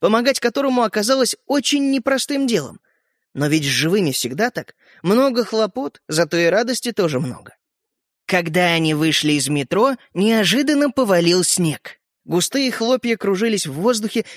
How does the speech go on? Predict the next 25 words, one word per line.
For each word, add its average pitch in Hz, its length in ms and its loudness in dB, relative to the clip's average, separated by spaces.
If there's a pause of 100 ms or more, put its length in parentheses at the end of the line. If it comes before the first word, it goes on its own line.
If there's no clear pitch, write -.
и 208 80 -4
бесшумно 285 560 0
опускались 233 580 -2
на 214 140 0
землю. 135 400 -4 (320)
Всё 269 200 0
вокруг 262 340 0
сразу 240 360 0
стало 233 260 -4
немного 220 380 -2
сказочным. 110 760 -10 (280)
Деревья, 151 680 0
дома, 139 480 -2
дороги, 165 600 0 (220)
даже 226 320 2
плечи 269 420 -2
и 262 80 0
головы 247 400 -2
спешащих 233 560 -2
куда-то 226 380 -2
прохожих 220 580 0
покрылись 240 640 -2
сверкающими 196 840 -2
снежными 143 460 -2
накидками. - 640 -8